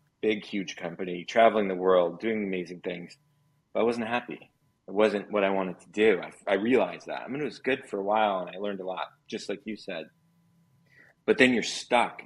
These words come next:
and, you know, I have friends that got stuck and never left, you know? And then I left, and they're like, "What are you, crazy? This is insane. Like, you have this future here. Like,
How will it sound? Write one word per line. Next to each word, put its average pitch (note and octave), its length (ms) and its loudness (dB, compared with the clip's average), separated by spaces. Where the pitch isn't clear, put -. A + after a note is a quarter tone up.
and, F2 300 -14
you - 60 -8
know, A#2 60 0
I C#3 60 0
have - 80 -8
friends A2 220 0
that G#2+ 100 -4
got A2 200 -2
stuck - 340 6
and G2+ 80 -4
never F2 220 -6
left, D2+ 400 -14
you F2 100 -10
know? E2 280 -4
And G#2+ 140 4
then A#2 100 10
I C3+ 120 6
left, G2+ 260 2
and G2+ 80 -6
they're F#2+ 80 -2
like, F#2+ 160 -6
"What C#3 140 -4
are - 20 -2
you, G2+ 140 -2
crazy? D3+ 640 -10
This B2+ 240 -14
is A#2 100 -16
insane. C#3 500 -6
Like, G2+ 220 -4
you C3 40 0
have A#2+ 80 -2
this A#2+ 220 -6
future C#3+ 420 -4
here. F2+ 460 2
Like, E2+ 240 -12